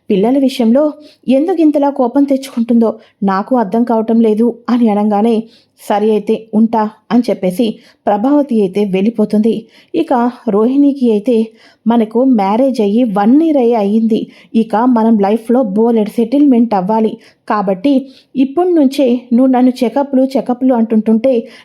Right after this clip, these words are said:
నువ్వు ఏ కాలంలో ఉన్నావో, ఏ జనరేషన్‌లో ఉన్నావో నాకైతే అర్థం కావటం లేదు రోహిణి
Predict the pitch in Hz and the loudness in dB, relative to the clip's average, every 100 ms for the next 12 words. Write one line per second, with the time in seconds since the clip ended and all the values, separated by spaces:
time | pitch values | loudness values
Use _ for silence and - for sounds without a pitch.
0 | - 254 254 208 233 294 277 269 262 254 | -2 0 2 0 0 0 0 2 2 2
1 | 233 220 202 233 262 226 269 262 220 240 | 2 0 0 0 2 0 0 0 0 0
2 | 269 277 269 262 226 214 214 247 208 - | 0 2 2 2 2 0 0 0 -2 -12
3 | _ 190 196 277 302 262 262 202 185 247 | _ -4 -2 -2 -2 0 -2 0 -2 -2
4 | 240 233 240 233 226 214 208 214 214 | -2 0 2 2 2 0 0 2 0